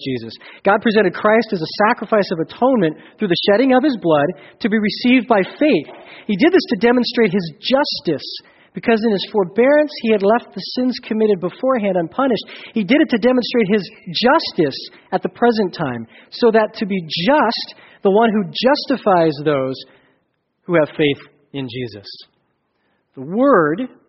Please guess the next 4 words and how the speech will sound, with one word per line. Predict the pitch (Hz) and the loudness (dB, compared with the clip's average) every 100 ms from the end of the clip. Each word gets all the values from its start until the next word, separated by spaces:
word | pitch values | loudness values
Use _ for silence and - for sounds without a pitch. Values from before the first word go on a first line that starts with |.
| _ _ _ _ _ | _ _ _ _ _
is | 151 135 120 | -8 -8 -2
justified, | 151 - 135 - 117 98 - _ _ _ _ _ _ _ _ _ _ _ - | -2 -2 -12 -12 -14 -14 -20 _ _ _ _ _ _ _ _ _ _ _ -4
as | 160 147 | -4 0
in | 165 156 | -2 -2